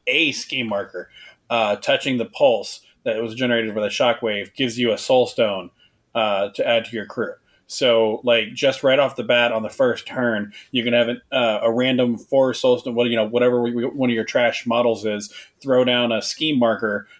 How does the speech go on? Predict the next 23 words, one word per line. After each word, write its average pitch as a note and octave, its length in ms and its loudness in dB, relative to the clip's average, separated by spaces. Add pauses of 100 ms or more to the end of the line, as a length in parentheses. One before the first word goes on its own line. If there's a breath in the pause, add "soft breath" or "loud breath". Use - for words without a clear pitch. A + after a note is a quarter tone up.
(100)
uh, A2+ 200 2
next B2+ 320 -2
to C3+ 80 -6
you, G#2+ 320 -2
and A2+ 100 0
then A#2 120 -2
when A2+ 160 -4
Brewmaster A#2+ 560 -2
is A2 140 -12
loading B2+ 300 2
up B2 160 -4
poison, A#2+ 440 0 (160 loud breath)
he E3 140 -2
also A3+ 200 -2
gets C#3 180 -6
a B2+ 60 -6
soul D3+ 240 2
stone A#2 240 -2
for A2 100 -14
doing G#2+ 340 -2
it. - 180 -14
So, A#2 220 2
like, A2 240 2